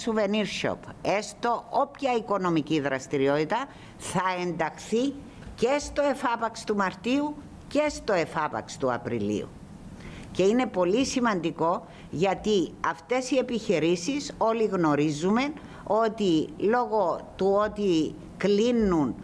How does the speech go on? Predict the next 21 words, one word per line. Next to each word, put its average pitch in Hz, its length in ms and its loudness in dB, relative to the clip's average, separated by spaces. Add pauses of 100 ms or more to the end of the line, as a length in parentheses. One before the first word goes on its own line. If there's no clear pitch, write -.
(240)
τον 185 200 2
Οκτώβριο 180 1040 2 (280)
του 185 140 2
δεκαεννέα, 151 960 2 (720)
για 160 160 0
τη 156 100 -2
χειμερινή 165 580 2
περίοδο, 156 600 2 (800)
θα - 180 -2
ανοίγαν 208 720 0
τον 185 280 0
Μάρτιο 180 800 0 (240)
του 180 120 2
δύο 233 280 2
χιλιάδες 165 600 -2
είκοσι, 160 520 0 (360)
ξέσπασε 254 760 -2
η 214 60 0
πανδημία, 190 720 0 (220)
μέχρι 247 400 0
τώρα 214 600 0